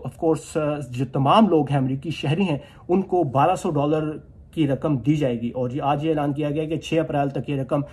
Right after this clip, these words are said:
ہر اس شہری کو ملے گی جو امریکہ میں ہے، tax پے کرتا ہے اور امریکی شہری ہے، تو اس کو، آ، یہ رقم دی جائے گی تاکہ وہ جو اس کے کام کا حرج ہوا ہے،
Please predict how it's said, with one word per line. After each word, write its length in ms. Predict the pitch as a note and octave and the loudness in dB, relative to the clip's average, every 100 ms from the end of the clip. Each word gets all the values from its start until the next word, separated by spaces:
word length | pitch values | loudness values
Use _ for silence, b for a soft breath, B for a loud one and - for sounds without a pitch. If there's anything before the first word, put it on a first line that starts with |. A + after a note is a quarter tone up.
| B B | B B
ہر 180 | C3 C#3+ | -2 0
اس 100 | E3 | 0
شہری 300 | D#3+ E3 D#3 | -2 0 0
کو 100 | D#3+ | 0
ملے 160 | D3 D3 | 2 2
گی 200 | D3+ D3 | 2 0
جو 220 | C#3 D3+ | 0 0
امریکہ 340 | C#3+ C3+ C3+ | 0 0 0
میں 140 | D3 C#3+ C3+ | 0 0 -2
ہے، 220 | C#3+ D3 D3 - | -2 -2 -6 -6
tax 280 | D3 - - | -8 -6 -6
پے 100 | C#3 | -6
کرتا 320 | C#3 - C#3 | -6 -4 -2
ہے 80 | C#3 | -2
اور 140 | C3+ | 0
امریکی 280 | C3 C3 D#3+ | -2 -2 -2
شہری 360 | - A#2+ C#3+ | -2 0 0
ہے، 60 | C3 B B B | 0 B B B
تو 80 | - - | -10 -6
اس 180 | F#3 | -6
کو، 320 | - G3 F#3+ E3 E3 D#3 | 0 4 4 4 0 2
آ، 20 | |
یہ 240 | D3 D3 D#3+ | 2 2 2
رقم 240 | C#3+ D3 | 2 0
دی 100 | C#3 | 2
جائے 240 | D3 D3 D3 | 2 0 -2
گی 100 | D3 | -2
تاکہ 380 | D3 C#3 D#3+ | -2 -2 -2
وہ 220 | C3+ C#3 D3 | -2 -2 -2
جو 280 | C#3+ D3 D3 | -2 -2 -4
اس 120 | - | -10
کے 160 | - | -10
کام 300 | C3 C3+ D3 | -8 -2 -2
کا 200 | D#3+ D#3 | -2 -2
حرج 200 | D#3 C3+ | 0 0
ہوا 200 | C#3+ D3 | 0 0
ہے، 120 | C3+ | -2